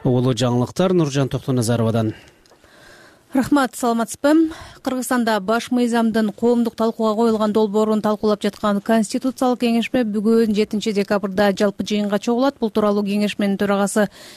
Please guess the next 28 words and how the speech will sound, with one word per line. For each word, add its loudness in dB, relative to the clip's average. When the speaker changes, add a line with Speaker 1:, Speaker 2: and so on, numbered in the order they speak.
Speaker 2:
Бекбосун 0
Бөрүбашев 0
билдирди. -2
Анын 2
айтымында, 2
Конституциялык 0
кеңешме 0
түзүлгөндөн 2
бери 2
секцияларга 0
бөлүнүп 0
иштеп -2
жатат. 0
Өткөн -2
аптада 0
жарандар 2
айткан 0
ар 0
кандай 2
сунуштарды -2
укту. -2
Негизинен 4
адам 0
укуктары -2
боюнча 0
сунуштар -2
көп 0
түшүүдө. -4